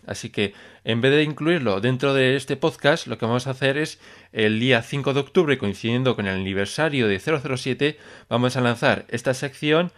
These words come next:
como un programa especial, que es, fue la idea principal, luego s-, decidimos incluirlo en el podcast principal, que era este, pero como ha durado tanto, volvemos a la idea inicial,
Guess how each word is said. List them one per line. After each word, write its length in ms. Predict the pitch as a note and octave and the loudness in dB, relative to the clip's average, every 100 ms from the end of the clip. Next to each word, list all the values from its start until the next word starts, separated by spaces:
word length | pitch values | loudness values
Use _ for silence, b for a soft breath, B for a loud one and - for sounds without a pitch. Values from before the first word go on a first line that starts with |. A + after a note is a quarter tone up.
| B B B B | B B B B
como 540 | C#3 C3+ C#3+ D3 - - | 0 4 4 2 0 -4
un 180 | D3+ | -4
programa 420 | C3 B2+ C3 C#3+ D3 | 0 2 2 2 0
especial, 640 | B2 A2 G2 C#3 C3+ B2+ | -2 -6 -2 2 2 2
que 120 | B2 | -4
es, 120 | A2+ | -6
fue 400 | - - A#2+ A#2 | -10 -10 -4 0
la 160 | A#2+ A#2 | 2 0
idea 280 | A2 A#2 A#2+ | 2 0 0
principal, 600 | A#2+ G#2+ A#2 A#2+ B2 B2 | -2 -4 -4 2 4 4
luego 240 | G#2 G#2+ A2 | 0 -2 -4
s-, 400 | - - - - B B - | -6 -14 -14 -18 B B -6
decidimos 580 | G#2+ A2+ A2+ B2+ A#2 A2 | -4 0 2 4 2 -4
incluirlo 440 | G#2+ A2+ A#2 A2+ | -4 -2 0 2
en 80 | G#2+ | 2
el 100 | G2 | 0
podcast 680 | B2 B2+ - A2 A2 - - _ - | -2 -4 0 0 0 -6 -18 _ -10
principal, 640 | C3+ B2 B2 C3 C#3+ C3 | -8 -6 -4 0 -2 -2
que 120 | - | -6
era 140 | G2+ A2+ | -2 0
este, 360 | B2 B2+ C3 B B B B B | -2 -4 -4 B B B B B
pero 220 | - G#2 G2+ | -2 -2 0
como 180 | A2+ | 2
ha 60 | B2+ | 4
durado 240 | C3+ B2 | 4 4
tanto, 560 | A#2+ B2 A#2 C#3+ - - _ | 4 0 2 0 -2 -12 _
volvemos 440 | - A#2 A2+ A#2 A2+ | -8 -2 0 -2 -2
a 40 | |
la 40 | G#2+ | -2
idea 140 | G#2+ | 0
inicial, 440 | G#2+ G#2 C3+ A2 | 0 -2 0 0